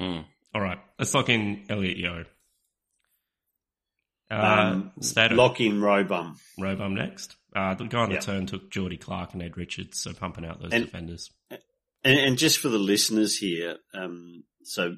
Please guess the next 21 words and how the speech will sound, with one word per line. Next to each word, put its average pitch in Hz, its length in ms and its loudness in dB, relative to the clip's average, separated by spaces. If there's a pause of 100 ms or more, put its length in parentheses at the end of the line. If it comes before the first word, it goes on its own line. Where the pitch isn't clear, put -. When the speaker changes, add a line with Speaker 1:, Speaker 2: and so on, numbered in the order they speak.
Speaker 3:
so 101 200 0
obviously 95 340 0
this 92 180 0
is - 140 -4
based 82 420 0
on, 82 360 0 (600)
um, 80 580 -8 (120)
the, 82 220 -4 (100)
the 80 200 -4
A 90 120 0
D 82 200 -4
P 85 280 -4
model. 80 460 -6 (120)
Uh, 87 280 -4 (100)
Yeo 117 380 4
was 110 360 2
second 92 680 0 (600)
on 95 300 2
that 82 300 -2
list. 85 580 -4
So 92 220 0